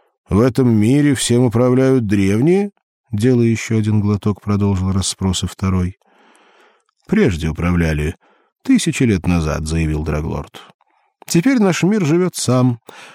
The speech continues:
а древние, по иронии судьбы, тоже в некоторой степени стали его персонажами и находятся в определенной зависимости от собственных правил. Тождественность причины и следствия».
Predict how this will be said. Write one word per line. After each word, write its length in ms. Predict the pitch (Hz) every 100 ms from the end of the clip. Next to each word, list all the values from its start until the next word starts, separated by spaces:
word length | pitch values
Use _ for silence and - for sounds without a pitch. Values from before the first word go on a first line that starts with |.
| -
а 120 | 92
древние, 540 | 82 98 175 214 208
по 120 | - 101
иронии 360 | 98 107 104
судьбы, 420 | 92 98 95 180
тоже 300 | 170 160 208
в 60 | 190
некоторой 380 | 98 92 92 90
степени 380 | - 117 113 104
стали 340 | - 87 85
его 160 | 80 78
персонажами 800 | 80 - 80 80 127 170 196 214 - - - - -
и 100 | 220
находятся 480 | 233 - 226 202 202
в 40 |
определенной 600 | 156 127 110 98 139 160
зависимости 680 | 95 85 71 69 - 156 -
от 100 | 135
собственных 540 | - 135 - 170 160
правил. 460 | - 80 - - - _ _ _ -
Тождественность 1040 | 160 151 233 202 - 160 151 131 - -
причины 540 | - 131 - 107 98 98
и 40 |
следствия». 680 | - - - - - 64